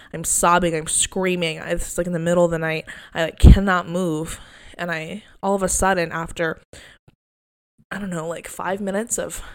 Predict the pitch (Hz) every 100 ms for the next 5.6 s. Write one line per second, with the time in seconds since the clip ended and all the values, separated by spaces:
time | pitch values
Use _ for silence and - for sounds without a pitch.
0 | - - - - - 185 175 220 - -
1 | 170 160 190 208 196 - 151 151 240 277
2 | - _ _ _ _ _ 165 180 226 269
3 | 285 - - - - 160 180 - - 226
4 | - _ _ _ - 165 165 226 214 156
5 | 127 117 113 - - 240